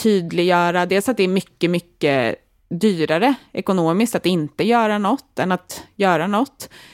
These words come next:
Eh, och det här har vi ju vetat ett tag, men det understryks ännu mer i den här rapporten. Eh, och de som inte är politiker själva kan ju fortsätta att trycka på, eh,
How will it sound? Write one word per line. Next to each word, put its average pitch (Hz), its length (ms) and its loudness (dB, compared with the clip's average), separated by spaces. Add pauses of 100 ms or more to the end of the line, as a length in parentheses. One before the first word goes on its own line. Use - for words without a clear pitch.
(300)
Eh, 190 460 0
och 170 220 2
det 190 200 0
här 196 180 2
har 208 100 0
vi 220 80 -2
ju 208 100 0
vetat 185 420 -2
ett 240 100 -4
tag, 170 280 -2
men 175 260 -2
det 185 140 0
understryks 175 560 -2
ännu 165 260 -2
mer 185 220 0
i 170 40 0
den 165 140 -2
här 160 140 -2
rapporten. - 640 -4 (540)
Eh, 165 640 0 (180)
och - 260 0
de 190 200 -2
som 196 120 -2
inte 180 260 -2
är 208 140 0
politiker 180 460 -2
själva 196 500 0
kan 233 160 -2
ju 214 60 0
fortsätta 202 520 -2
att 262 180 -4 (320)
trycka 226 280 0
på, 226 460 0 (360)
eh, 202 380 0